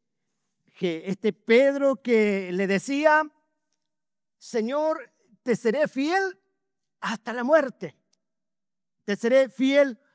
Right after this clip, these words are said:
hasta la muerte", ¿ya? Eh, pero vemos allí que Pedro le niega al verse enfrentado en toda la situación que estaba viviendo allí Jesús.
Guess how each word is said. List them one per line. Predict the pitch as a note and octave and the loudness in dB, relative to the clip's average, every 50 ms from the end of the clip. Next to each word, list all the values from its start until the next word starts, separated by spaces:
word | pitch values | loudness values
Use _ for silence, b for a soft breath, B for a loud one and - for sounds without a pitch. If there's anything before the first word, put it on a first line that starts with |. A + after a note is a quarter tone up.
| _ _ | _ _
hasta | - - G3 F#3 F3+ - _ G3+ G3+ G3+ F#3+ G3 - _ F3 | -8 -6 -6 -6 -6 -8 _ -4 -2 -2 -2 -4 -8 _ -6
la | F3 F#3 F#3+ F3+ | -2 0 0 2
muerte", | F#3 G#3+ B3 C#4 C#4 C4 A#3+ - - - D3 A#2 - _ _ _ _ _ _ _ _ _ _ | 2 2 2 2 2 0 -2 -4 -8 -14 -18 -18 -18 _ _ _ _ _ _ _ _ _ _
¿ya? | - C#3+ E3 G3+ G#3+ A3 A3+ G3+ - _ _ _ _ _ _ _ _ _ _ _ _ _ _ | -10 -4 0 2 2 2 0 -2 -8 _ _ _ _ _ _ _ _ _ _ _ _ _ _
Eh, | - F3 F3 E3+ D#3+ D#3 D3+ D3 C#3+ C#3 B2+ - _ _ _ _ _ _ _ _ _ _ _ _ _ _ _ | -6 -4 -2 0 0 0 0 0 -2 -4 -8 -10 _ _ _ _ _ _ _ _ _ _ _ _ _ _ _
pero | - G#3 G#3+ G3+ | -2 0 0 0
vemos | F3+ A3+ C4 D4+ D4 C#4+ C4+ C4 | 2 2 2 4 4 4 4 4
allí | C4 B3 G3+ C4 C#4+ D4 D4+ D4 A#3+ - _ _ _ _ _ _ _ _ _ _ _ _ | 4 4 2 0 0 0 0 -2 -6 -10 _ _ _ _ _ _ _ _ _ _ _ _
que | - A3+ A3 G#3 G3+ G3 F#3 E3+ - _ _ _ _ _ _ _ _ | 2 4 4 4 4 2 -2 -6 -14 _ _ _ _ _ _ _ _
Pedro | G#3+ B3 B3+ B3+ B3 C4 C4 B3+ B3+ - | 0 2 2 2 2 0 -2 -2 -4 -4
le | G3 F#3 F#3 F3+ F#3+ F#3 F#3 G3 F#3+ F3+ E3+ D#3 D#3+ E3+ D#3+ | -2 -2 0 0 2 2 0 0 0 -2 -4 -8 -10 -6 -2
niega | E3+ F#3+ G3+ A3+ C4+ C#4+ C#4 C4+ C4+ C4+ B3+ A#3+ - _ _ _ _ _ _ _ _ | 0 2 2 2 2 0 -2 0 0 0 0 -2 -6 _ _ _ _ _ _ _ _
al | _ E3+ D#3+ E3 D#3 | _ -6 -6 -6 -4
verse | D3 F3+ A#3+ C4 B3 - B3 A#3+ | -2 -2 -2 -2 -2 -4 -4 -4
enfrentado | A3+ G3+ - G#3 G3+ G3+ G3 - B3 B3+ C4 B3+ A#3+ A#3 | -4 -2 -2 -2 -2 -2 -2 -2 -2 0 0 0 0 -2
en | A3 | -2
toda | - - C#4 C#4 C#4+ | -4 -4 -6 -6 -6
la | C4 A#3 | -6 -6
situación | - A#3 - A3 G3 E3 - A#3+ A#3+ A#3 | -8 -8 -6 -6 -8 -6 -6 -8 -8 -6
que | G3 A3 | -6 -8
estaba | F#3+ - - G#3+ G#3+ A3 G3+ F#3+ b b b b | -8 -6 -6 -4 -4 -4 -4 -6 b b b b
viviendo | _ C#3 F3+ F3+ D3+ F3 G#3+ A3+ A#3 A3+ G#3 G#3+ G#3+ G#3+ - | _ -6 -6 -4 -2 0 2 2 2 2 0 -2 -2 -2 -2
allí | E3+ E3 E3+ E3 F#3 G3+ G#3 G3+ F#3+ _ | -2 -2 -2 -2 -4 -6 -6 -6 -10 _
Jesús. | _ - G3 F#3 - D4 C#4+ A3+ - - | _ -8 -6 -6 -8 -12 -14 -16 -18 -20